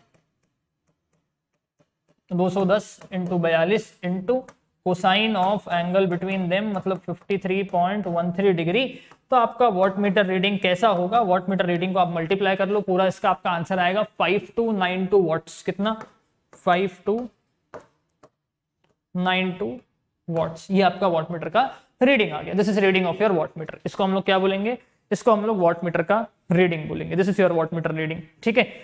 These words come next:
<clears throat> ये निकाल दिया मैंने यहाँ पे क्या, ये निकाल दिया मैंने यहाँ पे वाट मीटर की रीडिंग। This is what, this is your watt meter reading,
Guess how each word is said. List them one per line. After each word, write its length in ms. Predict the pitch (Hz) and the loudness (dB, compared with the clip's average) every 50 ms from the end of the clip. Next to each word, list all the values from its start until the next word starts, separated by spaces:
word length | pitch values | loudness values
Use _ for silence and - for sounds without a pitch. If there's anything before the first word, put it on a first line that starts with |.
| - - _ _ _ _ _ - | -20 -20 _ _ _ _ _ 0
<clears throat> 160 | - - 226 - _ - | 2 2 0 -6 _ -6
ये 100 | 208 240 | -4 -4
निकाल 260 | 233 226 233 226 233 | -4 -2 -2 -2 -2
दिया 120 | 233 240 233 | -2 -2 -2
मैंने 140 | 226 226 | -2 -2
यहाँ 160 | 233 226 220 214 | -2 -2 -2 -2
पे 60 | 233 | -2
क्या, 200 | 208 240 240 247 247 _ - | 0 0 -2 -2 -4 _ -4
ये 100 | 202 202 | -2 0
निकाल 260 | 202 196 202 190 196 | 0 0 0 0 0
दिया 120 | 190 196 190 | 0 -2 -4
मैंने 160 | 190 190 190 | -4 -4 -4
यहाँ 160 | 185 180 185 | -4 -4 -4
पे 120 | 185 220 220 180 | -4 -4 -4 -2
वाट 240 | 170 170 175 - 180 | -2 -2 -4 -4 -6
मीटर 180 | 175 160 170 | -4 -4 -4
की 140 | 160 - 208 | 0 2 2
रीडिंग। 300 | 180 156 151 151 160 156 - - _ - | 2 2 0 -2 -4 -6 -10 -12 _ -8
This 160 | 170 151 175 | -6 -4 -4
is 120 | 170 170 190 | -2 0 0
what, 160 | 196 185 156 | 0 0 0
this 140 | 160 156 175 | -2 -4 -4
is 100 | 165 180 180 | -2 0 2
your 160 | 208 240 233 - _ _ _ _ - - | 2 0 0 -4 _ _ _ _ -2 4
watt 200 | 190 226 233 226 208 180 | 4 4 4 4 0 -6
meter 240 | 165 160 165 175 180 196 - - - - - _ _ - | -6 -4 -2 -2 -2 -2 -6 -16 -20 -20 -20 _ _ 0
reading, 340 | 175 175 180 165 156 - | 2 4 4 2 2 -2